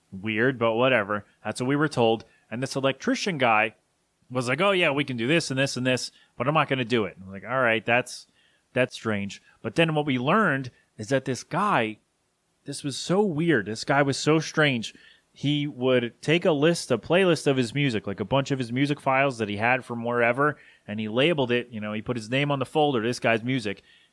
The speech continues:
And it was one thing to have your stuff on the computer,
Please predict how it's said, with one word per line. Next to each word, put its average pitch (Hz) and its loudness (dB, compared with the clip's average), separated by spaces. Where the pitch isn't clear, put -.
And 135 -2
it 170 0
was 175 0
one 233 -2
thing 160 0
to 131 -8
have 151 0
your 151 0
stuff 143 -2
on 135 2
the 123 -4
computer, 117 -2